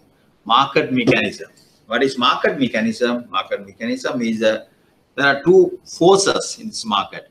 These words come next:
Demand force, supply force. Demand side and the supply side. Interaction between demand and supply forces, they allocate resources. Good example is this, uh, this, uh, these days,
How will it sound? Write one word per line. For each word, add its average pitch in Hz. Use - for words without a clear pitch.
Demand 131
force, 143
supply 101
force. -
Demand 123
side 139
and 135
the 131
supply -
side. -
Interaction 151
between 147
demand 156
and 180
supply 101
forces, 120
they 120
allocate 123
resources. 104
Good 127
example 170
is 160
this, 147
uh, 120
this, 117
uh, 107
these 107
days, 151